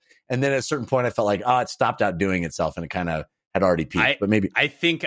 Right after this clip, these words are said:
Speaker 2: I had a slightly different experience, but probably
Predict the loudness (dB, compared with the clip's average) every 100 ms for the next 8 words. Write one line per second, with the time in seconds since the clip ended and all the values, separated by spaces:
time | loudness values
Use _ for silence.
0 | -6 0 0 0 -4 -4 -4 -6 -8 -6
1 | -4 -4 -8 -6 -8 -8 -6 -2 -2 -2
2 | -4 -10 -10 -18 -6 0 2 0 -2 0
3 | 0 -2 -4